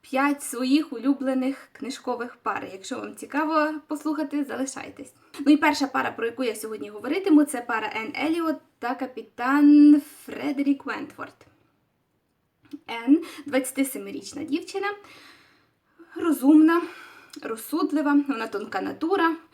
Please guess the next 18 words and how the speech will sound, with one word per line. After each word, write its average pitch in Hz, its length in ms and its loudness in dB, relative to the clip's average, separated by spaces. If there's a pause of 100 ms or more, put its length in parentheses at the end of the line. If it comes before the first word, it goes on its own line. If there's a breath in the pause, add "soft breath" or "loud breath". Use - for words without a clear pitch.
(300 soft breath)
е, 233 240 -6 (240)
знає, 247 680 0 (600)
дуже 269 260 4
тонко 254 320 -2
відчуває 196 500 -6
ситуацію, 320 760 -4
знає, 254 400 2
як 226 260 -6
повестися 359 520 -8
в 320 80 -8
тій 294 200 2
чи 285 140 -4
іншій, 269 680 4
а 196 80 -2
також 208 500 -6
і - 80 -6
що 214 240 -8
сказати, 302 680 -4